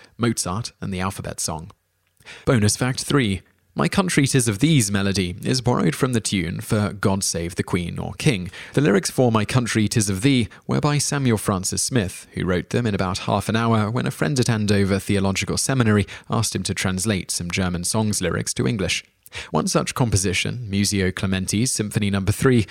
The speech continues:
included the theme To God Save the Queen nor King. When looking over it, Smith was inspired to write his own lyrics to the melody. My Country, 'Tis of Thee was first performed by children on July the fourth, eighteen thirty-one,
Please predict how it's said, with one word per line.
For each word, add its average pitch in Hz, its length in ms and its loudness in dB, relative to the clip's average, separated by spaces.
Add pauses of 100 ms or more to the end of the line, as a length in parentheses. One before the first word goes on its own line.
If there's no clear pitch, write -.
(120)
included 175 500 2
the 127 80 2
theme 98 420 0
To 127 120 -4
God 107 240 0
Save 90 340 -2
the 107 60 2
Queen 95 400 -2
nor 95 180 -2
King. 95 360 -2 (240)
When 190 160 0
looking 160 240 4
over 113 280 4
it, 98 240 2
Smith - 280 -2
was 113 140 2
inspired 101 500 0
to - 80 -4
write 101 200 2
his 98 140 4
own 95 140 0
lyrics 104 380 4
to 107 80 0
the 98 80 -2
melody. 107 460 0 (260)
My 131 120 0
Country, 135 480 0
'Tis 104 240 0
of 98 120 -4
Thee 101 360 2 (100)
was - 140 -2
first 104 260 -4
performed 101 440 -2
by 98 140 0
children 107 560 0
on 104 120 0
July 101 300 2
the 95 80 -2
fourth, 110 460 -2
eighteen 101 300 0
thirty-one, 113 540 2